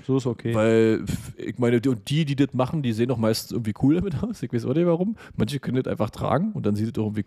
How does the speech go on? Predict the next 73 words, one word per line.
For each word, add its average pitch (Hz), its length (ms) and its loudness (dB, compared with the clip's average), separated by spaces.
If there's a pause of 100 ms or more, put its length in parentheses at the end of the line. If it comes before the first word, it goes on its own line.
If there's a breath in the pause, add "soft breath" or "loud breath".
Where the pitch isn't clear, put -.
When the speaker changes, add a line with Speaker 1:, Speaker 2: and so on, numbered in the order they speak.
Speaker 2:
cool 131 120 2
aus. 160 320 -2
Speaker 1:
Ja, 104 120 -2
ich 104 120 -4
bin 127 100 -2
auch 127 100 -2
nicht 135 120 -4
so 131 100 -6
der 127 140 0
Mützentyp, 123 420 -4
Speaker 2:
Aber 107 220 2
Speaker 1:
glaub 104 100 4
Speaker 2:
wenn 107 80 4
Speaker 1:
ich, 101 80 0
Speaker 2:
ich 120 60 2
Speaker 1:
ist 151 120 2
Speaker 2:
mir 143 120 6
Speaker 1:
so. 131 80 4
Speaker 2:
die 131 80 0
aufsetze, 143 560 -2
also 104 220 -8
ich, 95 80 -6 (180)
das - 160 -10
sieht - 240 -12
ja 101 100 -8
aus 92 220 -10
wie, 104 340 0
wie 101 120 -4
ein, 98 360 -4
wie 104 140 -6
so 98 80 -4
ein, 98 420 -6 (320 loud breath)
Speaker 1:
Ich 110 100 4
hab 170 120 2
ein 165 60 -10
Speaker 2:
wie - 40 -10
so 160 100 0
ein 190 40 0
Speaker 1:
Foto 104 280 0
von 104 40 -4
Speaker 2:
Matrose, 156 300 6
Speaker 1:
dir 131 40 2
mal 110 160 2
Speaker 2:
so, 110 80 2
Speaker 1:
bekommen. 110 300 0 (120)
Speaker 2:
ja. 127 60 0
Ich - 140 -10
weiß, 147 180 2
ja, 123 180 4
sowas 147 300 2
zum 165 160 -6
Beispiel 170 240 -4
könnte 151 240 -6
man 147 140 0
ja 143 160 0
mit, 120 180 -4 (280)
hab 117 140 0
ich 131 80 -8
ja 135 60 -4
schon - 160 -8
mal 135 60 -2
gemacht, 127 280 -4
mit 104 140 -8
Brille 127 240 -2
und - 80 -6
Maske 113 300 -6
könnte 117 220 -10
man 113 120 -6
ja 113 80 -6
mal 107 220 -6 (400 loud breath)
Speaker 1:
Ja. 117 240 -2 (100)
Speaker 2:
hochladen, - 520 -8 (120)
ne? 117 180 -4